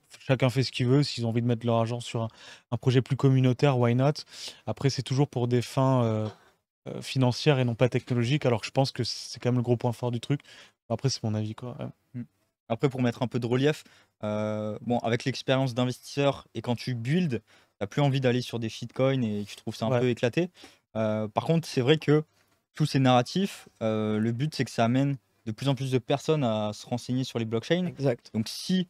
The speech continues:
Speaker 2: des shitcoins et meme coins, ça amène du monde, pourquoi pas ? Là, je pense que non, c'est pas des nouveaux entrants.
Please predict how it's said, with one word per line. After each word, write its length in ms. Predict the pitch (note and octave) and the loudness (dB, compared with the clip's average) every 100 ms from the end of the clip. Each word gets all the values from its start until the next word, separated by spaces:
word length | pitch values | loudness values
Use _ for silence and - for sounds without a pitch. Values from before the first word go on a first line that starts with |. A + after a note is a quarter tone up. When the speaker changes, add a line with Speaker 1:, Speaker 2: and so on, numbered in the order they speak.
| - | -4
Speaker 2:
des 100 | A#2+ | -2
shitcoins 400 | A#2+ - - D3 | -2 -4 0 0
et 40 | C3 | 2
meme 180 | B2+ C3 | 0 2
coins, 220 | D3+ C#3+ | 2 2
ça 220 | - A#2 | 0 -2
amène 320 | - A#2+ C3 | 0 0 2
du 140 | B2 A#2+ | 0 2
monde, 280 | D#3+ F3 B2 _ _ _ | 2 2 -2 _ _ _
pourquoi 220 | A#2+ C3+ A#2+ | 0 4 6
pas ? 240 | E3 G3 _ - | 6 4 _ -4
Là, 160 | B2+ C3 | 0 0
je 80 | |
pense 220 | - C#3+ - | 0 -2 0
que 80 | |
non, 180 | C3 D#3 | 0 0
c'est 160 | D#3 A2 | -2 -2
pas 160 | A#2+ | -2
des 140 | B2 A#2+ | 0 0
nouveaux 240 | B2 A#2 | 0 -2
entrants. 320 | A#2 A2+ D#3+ | -2 0 -2